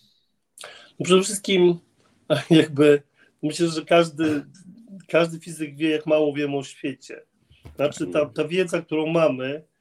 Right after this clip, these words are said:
to jest taka wiedza, no, że słonie stoją, pe-, były kiedyś takie pewne rysunki, że świat stoi na s-,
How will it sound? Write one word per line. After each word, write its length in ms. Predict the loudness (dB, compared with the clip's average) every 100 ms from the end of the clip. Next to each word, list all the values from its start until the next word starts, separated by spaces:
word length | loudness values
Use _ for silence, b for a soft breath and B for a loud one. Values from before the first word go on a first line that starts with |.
| _ _
to 80 | -8
jest 100 | -8
taka 240 | -4 -4 -4
wiedza, 380 | -6 -2 -2
no, 240 | -2 -6 -10
że 100 | -12
słonie 420 | -6 -4 -2 -4
stoją, 540 | -4 -8 -6 -6 -8 -14 -14
pe-, 300 | -10 -10 -10 -18 b b 0
były 180 | 2
kiedyś 280 | 2 -2 -4
takie 300 | -6 -6 -6
pewne 240 | -6 -4 -2
rysunki, 760 | -2 -2 -2 -4 -14 -16 -16
że 140 | -16
świat 600 | -14 -12 -6 2 4 2
stoi 300 | -4 -6 -4
na 60 | -8
s-, 200 | -12